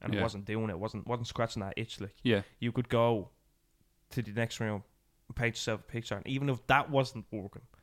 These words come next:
Speaker 1: you'd go and fucking, you'd go and, like,
Speaker 2: Yeah,
Speaker 1: put
Speaker 2: go
Speaker 1: a,
Speaker 2: build something or
Speaker 1: a
Speaker 2: do
Speaker 1: Nike,
Speaker 2: something,
Speaker 1: a Nike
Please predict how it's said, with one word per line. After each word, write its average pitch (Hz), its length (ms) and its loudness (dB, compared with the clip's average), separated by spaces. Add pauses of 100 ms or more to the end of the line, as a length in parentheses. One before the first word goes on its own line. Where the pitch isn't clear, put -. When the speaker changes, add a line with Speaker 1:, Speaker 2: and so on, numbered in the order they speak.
(380)
Speaker 1:
you'd 123 180 0
go 113 340 4
and 101 340 -6
fucking, 107 560 -6 (160)
you'd 123 160 -4
go 123 200 4
and, 104 120 -4
like, 117 300 -4 (260)
Speaker 2:
Yeah, 101 200 6
Speaker 1:
put 120 80 2
Speaker 2:
go 87 100 2
Speaker 1:
a, 113 80 0
Speaker 2:
build 85 200 -2
something 87 300 -4
or - 60 -2
Speaker 1:
a - 20 0
Speaker 2:
do 117 100 -2
Speaker 1:
Nike, 123 160 4
Speaker 2:
something, 90 200 -2
Speaker 1:
a - 20 0
Nike 127 100 6